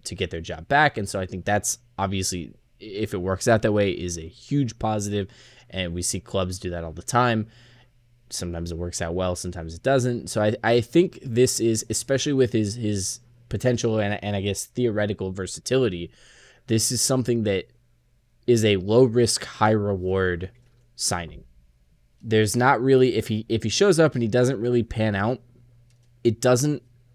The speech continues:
affect Orlando City. It, it, it's not a detriment to Orlando City. But if he shows up and turns out to be really good in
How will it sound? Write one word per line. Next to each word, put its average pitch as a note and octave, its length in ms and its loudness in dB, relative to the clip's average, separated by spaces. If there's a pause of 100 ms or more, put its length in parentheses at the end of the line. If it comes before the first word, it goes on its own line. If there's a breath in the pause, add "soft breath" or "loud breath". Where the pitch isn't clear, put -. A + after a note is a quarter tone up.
(140)
affect A#2 440 0
Orlando G#2+ 440 0
City. F#2+ 340 -4
It, A#2 300 -6
it, A#2+ 220 2
it's B2 200 0
not C#3+ 160 4
a B2+ 60 4
detriment G#2 520 0
to F2+ 100 -8
Orlando E2 320 -8
City. - 340 -8 (640 soft breath)
But A2 240 2
if B2 220 4
he D3+ 140 -2
shows B2 420 2
up A2+ 240 2 (460)
and F2+ 140 -12
turns A#2 340 0
out G#2+ 220 0
to - 80 -18
be G2 120 -6
really F#2+ 320 -4
good F2+ 400 -2 (260)
in F2+ 140 -10